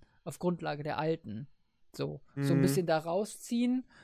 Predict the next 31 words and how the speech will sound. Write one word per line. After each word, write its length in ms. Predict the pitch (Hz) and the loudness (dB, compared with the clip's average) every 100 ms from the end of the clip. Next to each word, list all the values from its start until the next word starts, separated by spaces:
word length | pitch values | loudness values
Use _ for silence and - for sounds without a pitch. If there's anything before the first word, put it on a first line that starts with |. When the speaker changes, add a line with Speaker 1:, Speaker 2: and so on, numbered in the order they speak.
| - - | -8 4
Speaker 1:
äh, 260 | 196 196 | 6 6
noch 200 | 196 190 | 6 2
ein 80 | 175 | 0
paar 180 | 180 170 | 0 0
Rückschlüsse, 500 | 233 - 247 240 247 | 0 0 0 2 2
so 80 | 208 | 0
ein 80 | 180 | 2
paar 180 | 165 180 | 2 2
Rückblenden 500 | 226 233 240 240 226 | 2 2 2 0 -2
zeigen 300 | 226 240 226 | 2 2 2
mit, 140 | 214 | -2
ach 200 | 170 180 165 | -6 -8 -6
ja, 380 | 170 202 226 | -6 -4 -4
das 220 | 202 180 - | -4 -4 -6
hat 140 | - | -4
damit 300 | 165 220 220 | -2 0 -2
zu 100 | 214 | -4
tun 220 | 233 226 | -4 -4
und 140 | 185 - | -4 -6
fertig. 320 | 208 160 - - 170 - | -6 -6 -12 -20 -8 0
Der 100 | 214 | 2
neue 260 | 208 262 254 | 4 4 6
Luthor 540 | 208 277 320 202 143 | 8 8 6 2 -4
ist 180 | 185 - | -2 0
super 260 | 262 269 190 | 2 4 2
besetzt. 640 | 165 170 214 - - - _ | 2 2 2 0 -12 -18 _
Jesse 300 | - 202 175 | 0 0 0
Eisenberg 640 | 165 220 190 156 143 139 - _ | 2 2 0 -2 -4 -4 -8 _
macht 200 | 180 - | -4 -4
es 120 | 151 - | -6 0
großartig. 880 | 196 240 - 151 139 - 139 - | 2 2 -2 -4 -2 -4 -10 -12